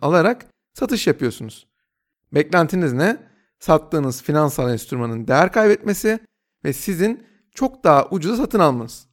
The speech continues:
Ancak işler her zaman istediğiniz gibi gitmeyebiliyor. Sizin açığa satışınızın ardından sattığınız enstrümanın fiyatının hızla yükselmesi halinde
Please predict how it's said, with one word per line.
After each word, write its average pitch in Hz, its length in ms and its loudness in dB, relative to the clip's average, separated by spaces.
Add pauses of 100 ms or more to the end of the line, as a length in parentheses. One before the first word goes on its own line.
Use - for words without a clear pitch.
(500)
Ancak 185 400 2
işler 160 280 0
her 160 100 4
zaman 151 240 2
istediğiniz 147 400 -2
gibi 135 160 -4
gitmeyebiliyor. 139 680 -2 (500)
Sizin 160 260 -2
açığa 151 300 4
satışınızın 131 540 -6
ardından 139 640 0 (420)
sattığınız 180 680 -2
enstrümanın 127 680 -2
fiyatının 170 600 -2 (360)
hızla 202 340 4
yükselmesi 123 600 -2
halinde 117 540 -2